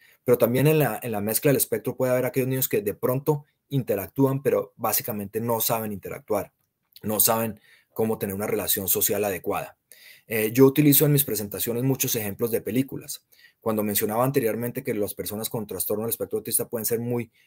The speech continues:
concretas, muy objetivas y poco subjetivas y tienen dificultad para entender conceptos subjetivos, eh, un ejemplo que traigo a colación de ciencia ficción es mister Spock en Star Trek,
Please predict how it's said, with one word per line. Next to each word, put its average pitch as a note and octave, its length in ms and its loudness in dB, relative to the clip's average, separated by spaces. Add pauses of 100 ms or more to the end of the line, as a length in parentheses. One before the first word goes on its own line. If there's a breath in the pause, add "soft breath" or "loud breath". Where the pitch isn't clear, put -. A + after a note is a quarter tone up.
(120)
concretas, A#2 600 4
muy A2+ 180 0
objetivas A2 580 0
y G#2+ 120 -12
poco A2 300 -2
subjetivas G#2+ 640 -2
y F#2+ 60 -12
tienen G2+ 180 -6
dificultad G2+ 460 -10
para A2+ 140 -4
entender G2 420 -6 (800)
conceptos A2+ 500 2
subjetivos, G#2 640 -2 (420 loud breath)
eh, G#2 380 0 (260)
un A#2+ 120 0
ejemplo B2+ 280 0
que A2+ 100 -2
traigo G#2 220 -4
a A2+ 60 -2
colación A2 680 -2
de F#2 120 -8
ciencia G#2 320 -2
ficción A#2 480 2 (380 soft breath)
es G#2+ 400 0
mister A#2 320 2
Spock - 480 4
en F#2+ 100 -10
Star G2+ 240 -4
Trek, A2 420 -2